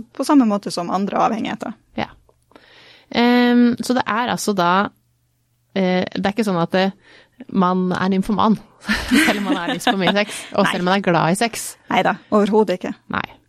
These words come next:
Speaker 2: Eh, er man født nymfoman? Altså, nå heter det ikke nymfoman, men hyperseksuell?
Speaker 1: Det er veldig, veldig, veldig delte meninger om.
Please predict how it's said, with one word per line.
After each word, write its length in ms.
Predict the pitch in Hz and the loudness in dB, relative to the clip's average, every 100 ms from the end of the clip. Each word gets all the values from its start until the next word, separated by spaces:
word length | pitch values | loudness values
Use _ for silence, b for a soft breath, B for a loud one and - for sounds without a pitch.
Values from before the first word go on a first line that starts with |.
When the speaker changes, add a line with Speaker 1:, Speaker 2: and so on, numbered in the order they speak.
| B B B _ | B B B _
Speaker 2:
Eh, 200 | 190 190 | 0 2
er 140 | - | 2
man 120 | 208 254 | 2 2
født 360 | - - - | -4 -8 -2
nymfoman? 480 | 180 180 190 208 269 - | -2 0 0 0 0 -2
Altså, 240 | - 196 - | -2 -2 0
nå 160 | 185 180 | 2 2
heter 240 | 165 - | 0 -4
det 60 | 151 | -2
ikke 260 | 165 165 | -2 -2
nymfoman, 400 | 165 160 175 175 | -2 -4 -2 0
men 220 | 190 175 175 | 0 -2 -2
hyperseksuell? 1080 | 170 - 160 160 160 160 160 170 - - - _ _ _ B B B B B B B B B B B - | -4 -2 -2 0 -2 -4 -4 -4 -4 -6 -10 _ _ _ B B B B B B B B B B B -2
Speaker 1:
Det 140 | 226 | 2
er 80 | 240 | 4
veldig, 360 | 247 254 220 202 | 2 2 2 4
veldig, 280 | 214 202 185 | 4 2 2
veldig 280 | 196 196 180 | 2 2 2
delte 280 | 185 190 | 0 0
meninger 420 | 180 180 190 190 - | -4 -2 -2 -2 2
om. 140 | 233 | 2